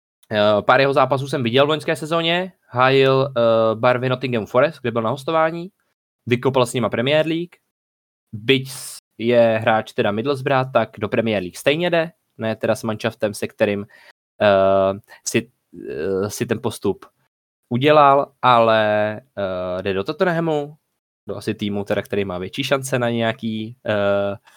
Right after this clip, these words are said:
na nějaký lepší umístění než, eh, než Nottingham Forest. A za částku patnáct milionů.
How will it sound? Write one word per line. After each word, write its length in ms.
na 60
nějaký 280
lepší 260
umístění 580
než, 440
eh, 200
než 160
Nottingham 340
Forest. 480
A 600
za 120
částku 280
patnáct 300
milionů. 420